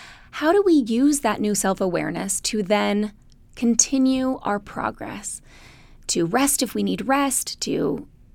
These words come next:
you know, gather up our skirts and pull on our boots and, and head off into this, you know, determined new future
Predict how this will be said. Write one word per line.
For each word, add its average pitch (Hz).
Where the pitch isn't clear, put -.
you -
know, -
gather 247
up 240
our 180
skirts -
and 190
pull 285
on 254
our 233
boots 214
and, -
and 226
head -
off 233
into 208
this, -
you -
know, 285
determined 240
new 202
future 277